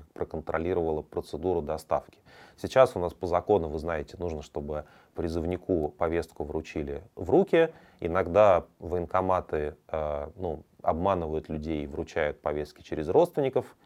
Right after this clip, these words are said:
когда они сильно ленятся, эти самые сотрудники военкоматов. Но вот российские законодатели, э,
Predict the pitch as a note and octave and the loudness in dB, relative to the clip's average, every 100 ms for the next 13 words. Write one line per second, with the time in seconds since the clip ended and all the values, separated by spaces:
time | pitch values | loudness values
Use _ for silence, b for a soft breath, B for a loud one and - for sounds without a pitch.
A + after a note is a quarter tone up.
0 | b - F2 F#2 F2+ F2+ - F2 F2 F2 | b -6 0 2 0 -2 -2 0 0 0
1 | D#2 D2+ - - b b E2+ E2 - E2+ | -2 -8 -14 -18 b b -10 -8 -4 -2
2 | D#2+ D2+ D#2 E2+ - D#2+ C#2+ D2+ D#2 D2+ | -2 -6 -6 -4 -4 -4 -6 -6 -6 -2
3 | E2 D#2 - - A#2 A2 - B B B | -2 -2 -6 -2 2 4 2 B B B
4 | B B F#2 G2+ A2+ B2 - F#2+ F#2 F#2+ | B B 4 4 4 -2 0 -2 0 2
5 | G2 A#2+ E3+ C#3 G#2+ F#2+ F#2 - - F2+ | 6 8 6 6 6 6 6 -2 -4 -4
6 | E2+ E2+ E2 | -2 -2 -4